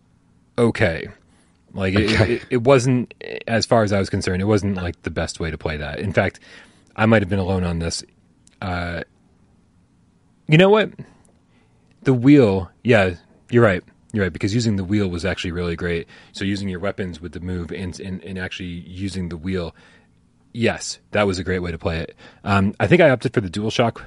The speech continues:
Speaker 1: more than any other, anything else, just out of pure convenience. Um, but yeah, you're right. You could do that.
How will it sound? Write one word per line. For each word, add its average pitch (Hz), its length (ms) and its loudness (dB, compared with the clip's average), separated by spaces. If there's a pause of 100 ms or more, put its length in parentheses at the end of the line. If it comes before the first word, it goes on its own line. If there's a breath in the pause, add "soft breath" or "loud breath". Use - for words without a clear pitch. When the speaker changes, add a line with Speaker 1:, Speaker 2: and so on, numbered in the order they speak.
Speaker 1:
more 95 200 -2
than 95 100 -4
any 95 160 -2
other, 98 220 -2
anything 107 320 -2
else, 104 200 -2
just - 280 -4
out 104 140 -4
of - 100 -12
pure - 260 -4
convenience. 107 760 0 (400 loud breath)
Um, 90 440 -4 (580)
but 90 200 2
yeah, 92 240 2
you're 107 160 2
right. 87 160 -2
You 107 100 -2
could 117 180 2
do 101 100 0
that. 87 240 -2